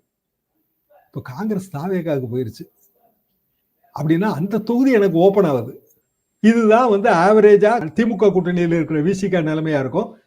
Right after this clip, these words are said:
இல்ல பிற கட்சிகள் நிலைமையா இருக்கும். அப்ப காங்கிரஸ் விட்டுட்டு போற தொகுதிகள்ல நமக்கு என்ன கிடைக்கும் தாங்க எல்லாரும் பார்ப்பாங்க. காங்கிரஸ் போனோம்னா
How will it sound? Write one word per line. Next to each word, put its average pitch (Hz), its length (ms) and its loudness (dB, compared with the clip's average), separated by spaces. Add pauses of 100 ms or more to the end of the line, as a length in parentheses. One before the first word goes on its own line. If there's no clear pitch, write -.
இல்ல 196 160 6
பிற 185 220 2
கட்சிகள் 175 360 -2
நிலைமையா 131 280 -6
இருக்கும். - 200 -16 (1080)
அப்ப 170 120 -4 (140)
காங்கிரஸ் 254 440 0 (140)
விட்டுட்டு 302 560 2
போற 262 220 6 (180)
தொகுதிகள்ல 214 500 2 (120)
நமக்கு 220 380 4
என்ன 254 220 6
கிடைக்கும் 247 480 2
தாங்க 240 140 -2
எல்லாரும் 202 340 0
பார்ப்பாங்க. 151 320 0 (880)
காங்கிரஸ் 302 580 2
போனோம்னா 247 340 4